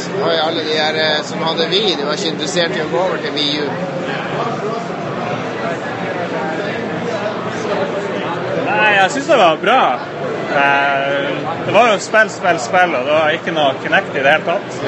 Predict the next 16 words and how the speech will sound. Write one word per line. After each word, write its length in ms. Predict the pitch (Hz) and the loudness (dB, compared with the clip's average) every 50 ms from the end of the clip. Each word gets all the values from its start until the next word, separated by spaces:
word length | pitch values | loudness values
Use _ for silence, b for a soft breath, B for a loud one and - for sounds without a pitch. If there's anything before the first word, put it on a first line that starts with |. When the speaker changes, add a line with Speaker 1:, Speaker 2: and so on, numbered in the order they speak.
| 131 123 - - 139 135 135 - 160 156 | -4 -4 -4 -4 -4 -4 -2 -2 -2 2
Speaker 2:
De 100 | 175 185 | 2 2
nevnte 380 | 185 185 190 202 233 233 240 202 | 4 4 4 2 2 2 2 2
vel 140 | 165 151 147 | 2 0 0
ikke 160 | 147 160 147 - | -2 -2 -2 -2
Kinect 400 | - 175 165 180 180 - - - | 0 2 2 2 2 0 -2 -2
en 140 | 156 151 160 | 2 4 4
eneste 340 | 165 165 160 - - 165 151 | 4 2 0 0 0 4 4
gang, 180 | 165 190 190 - | 4 4 2 -2
tror 180 | - - 131 | -4 0 2
jeg, 220 | 117 113 117 120 135 | 2 2 2 2 0
faktisk. 220 | 127 120 - - | -2 -2 -2 -2
Speaker 1:
Ja, 380 | 202 214 214 208 208 202 196 185 | -2 0 0 2 2 2 2 2
Harmonix, 800 | 208 202 202 196 208 214 226 220 202 190 180 175 175 - 214 | 2 2 2 2 2 2 2 2 2 0 0 0 -2 -4 -4
eh, 280 | 170 165 160 160 160 165 156 | -2 0 0 0 0 0 0
med 280 | 165 165 165 160 160 | 0 -2 -2 -2 0
Fantasia 760 | 196 180 175 170 - 208 202 208 196 180 - - 175 156 151 | 0 0 0 0 0 2 2 2 2 0 -2 -2 0 0 2